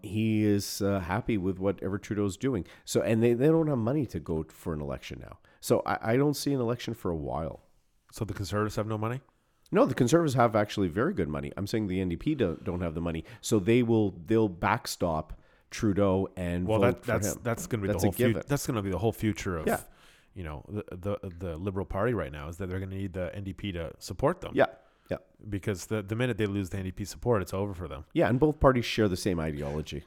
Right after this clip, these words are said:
Speaker 2: And I really think Trudeau is scared about enforcing this vaccine stuff they have in Australia because a lot of people have, you know, a lot of people in Canada,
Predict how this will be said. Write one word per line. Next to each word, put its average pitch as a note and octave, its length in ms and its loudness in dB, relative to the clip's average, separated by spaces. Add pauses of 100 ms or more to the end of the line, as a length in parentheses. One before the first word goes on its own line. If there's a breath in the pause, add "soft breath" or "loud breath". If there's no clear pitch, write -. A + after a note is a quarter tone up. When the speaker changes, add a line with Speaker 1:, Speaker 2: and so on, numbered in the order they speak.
(140)
Speaker 2:
And D3+ 80 2
I - 20 2
really D#4 240 0
think F#3+ 160 -6
Trudeau D3+ 320 2
is C3 80 4
scared B2+ 460 -4
about G2+ 260 -2
enforcing G#2+ 600 -2
this F#2+ 140 -8
vaccine G2 500 -6
stuff G2 240 -4
they G2 100 -4
have F#2+ 180 -4
in F#2 60 -8
Australia A2 500 -2
because G2 280 -4
a A#2+ 60 -2
lot D3 160 0
of F#3+ 60 -8
people C#3+ 480 2 (340 loud breath)
have, G#2 500 0 (240)
you B2+ 80 -4
know, G2 80 -2
a - 20 0
lot E3 160 2
of - 60 -8
people F3+ 200 -2
in C3 80 -2
Canada, A#2+ 540 0